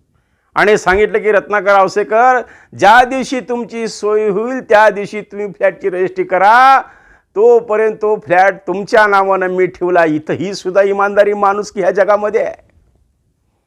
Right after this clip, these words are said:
मी नावं नाही घेणार कोणाचे, पण अशी इमानदारी, प्रामाणिक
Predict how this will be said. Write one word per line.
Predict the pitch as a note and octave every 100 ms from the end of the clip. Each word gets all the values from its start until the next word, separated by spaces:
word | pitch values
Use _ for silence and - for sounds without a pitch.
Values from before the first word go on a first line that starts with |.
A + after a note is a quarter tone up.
| _ _ _ _ _ _ -
मी | C#3
नावं | D3 D3+ G3
नाही | A3+ A#3+
घेणार | A#3+ A#3+
कोणाचे, | G#3+ F#3+ E3+ B2+
पण | F#2+ D3+ G3+ A#3 F4 _ _ _ _ _ _ _ _ _
अशी | C3+ -
इमानदारी, | F3+ F#3+ G#3+ A3+ A#3
प्रामाणिक | G#3+ G3 A3+